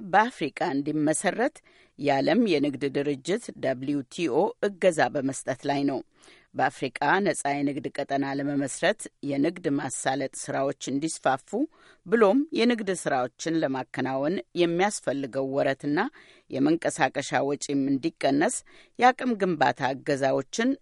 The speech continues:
የዓለሙ የንግድ ድርጅት ይሰጣል። የዓለም የንግድ ድርጅት ስራ አስኪያጅ ሮቤርቶ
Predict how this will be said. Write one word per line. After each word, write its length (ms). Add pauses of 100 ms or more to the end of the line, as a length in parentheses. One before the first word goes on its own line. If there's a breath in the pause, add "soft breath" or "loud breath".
(120)
የዓለሙ 480 (120)
የንግድ 440
ድርጅት 520
ይሰጣል። 480 (720 loud breath)
የዓለም 360
የንግድ 420
ድርጅት 520
ስራ 240
አስኪያጅ 460 (160)
ሮቤርቶ 500